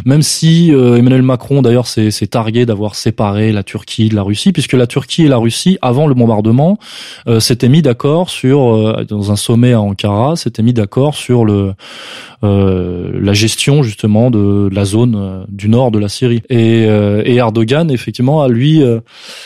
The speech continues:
a envoyé quelques pics. D'ailleurs, je crois que j'en ai, euh, quelques bonnes notes.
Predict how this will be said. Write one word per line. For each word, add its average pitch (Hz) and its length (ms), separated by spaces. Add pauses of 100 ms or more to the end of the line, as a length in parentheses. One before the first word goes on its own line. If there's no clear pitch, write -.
(200)
a 120 100
envoyé 127 280
quelques 160 300
pics. 202 320
D'ailleurs, 135 360
je 120 160
crois 160 300
que 127 220
j'en 123 240
ai, 131 220
euh, 113 200
quelques 143 380
bonnes 117 320
notes. 156 440